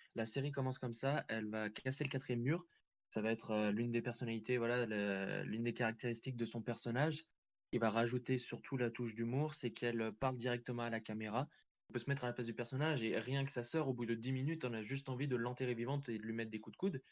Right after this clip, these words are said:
Et pourtant, elle, elle va s'en amuser, alors qu'au fond d'elle, on voit que, euh, au, au fond d'elle, on voit que ça, que ça travaille beaucoup le personnage,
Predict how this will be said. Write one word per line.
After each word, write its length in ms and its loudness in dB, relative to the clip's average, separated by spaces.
Et 60 0
pourtant, 340 0
elle, 140 4
elle 100 4
va 120 4
s'en 200 -2
amuser, 560 2
alors 260 2
qu'au 120 2
fond 280 0
d'elle, 340 4
on 120 -2
voit 240 2
que, 140 -4
euh, 400 -2
au, 200 6
au 100 4
fond 180 0
d'elle, 220 4
on 80 0
voit 220 2
que 160 -2
ça, 240 -2
que 160 -8
ça 120 -4
travaille 240 -2
beaucoup 220 -4
le 60 -4
personnage, 520 0